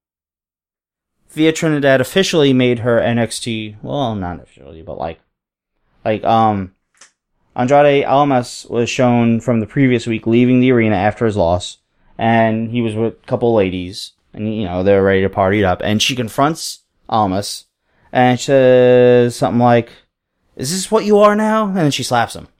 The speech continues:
and walks off. So we have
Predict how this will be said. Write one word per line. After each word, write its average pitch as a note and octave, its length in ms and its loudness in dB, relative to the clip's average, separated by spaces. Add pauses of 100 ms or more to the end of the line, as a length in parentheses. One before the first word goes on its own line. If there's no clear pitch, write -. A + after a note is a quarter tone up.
(100)
and A#2+ 120 -2
walks G2 220 -2
off. E2+ 260 -6 (1000)
So G#2+ 300 0
we E3 440 -4
have A#2+ 840 -2